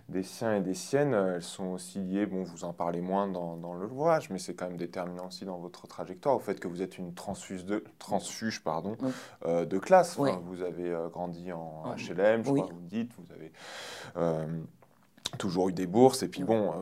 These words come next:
Speaker 1: vous êtes passé à un statut social qui n'est plus le même, euh, aujourd'hui. Ça, ça
Speaker 2: Exactement.
Speaker 1: aussi, c'est, c'est,
Speaker 2: Oui,
Speaker 1: c'est
Speaker 2: ça aussi,
Speaker 1: vraiment,
Speaker 2: c'est un voyage.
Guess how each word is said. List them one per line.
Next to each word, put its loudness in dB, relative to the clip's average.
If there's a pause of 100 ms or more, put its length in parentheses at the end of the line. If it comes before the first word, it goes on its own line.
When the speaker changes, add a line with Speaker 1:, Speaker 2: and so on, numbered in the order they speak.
Speaker 1:
vous -8
êtes -8
passé 2
à 2
un -4
statut -8
social 0
qui -14
n'est -6
plus -4
le -2
même, 2
euh, -2
aujourd'hui. -4
Ça, 0
ça 4
Speaker 2:
Exactement. 0
Speaker 1:
aussi, -4
c'est, -12
c'est, -18 (460)
Speaker 2:
Oui, 10
Speaker 1:
c'est 4
Speaker 2:
ça 12
aussi, 6
Speaker 1:
vraiment, 2
Speaker 2:
c'est 4
un 4
voyage. 4